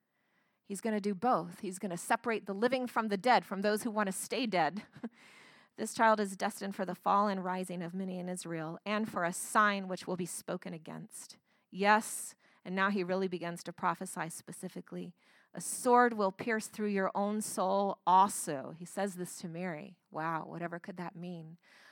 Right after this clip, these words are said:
"A sword will pierce through your own soul also." He's prophesying of the sword that would pierce Jesus' side on the cross. And he says to Mary, "That sword is gonna touch you too," if, in a figurative way, "that the thoughts and heart,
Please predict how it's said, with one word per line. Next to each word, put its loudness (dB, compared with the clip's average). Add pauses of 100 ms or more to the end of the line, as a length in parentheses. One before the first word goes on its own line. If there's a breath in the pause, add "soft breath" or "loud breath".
(140 soft breath)
"A -8
sword 2
will 0
pierce -2
through -2
your 0
own 4
soul 2
also." 8
He's -4
prophesying 0
of -6
the -8
sword 4 (360 loud breath)
that 0
would -4
pierce 0
Jesus' -4
side 0
on -2
the -6
cross. 2 (280 loud breath)
And -6
he -2
says 0
to -2
Mary, 2
"That 0
sword 2
is -6
gonna -2
touch -4
you -4
too," -2
if, -12
in -4
a -8
figurative -4
way, -6 (440 soft breath)
"that 0
the 0
thoughts 8
and -2
heart, 2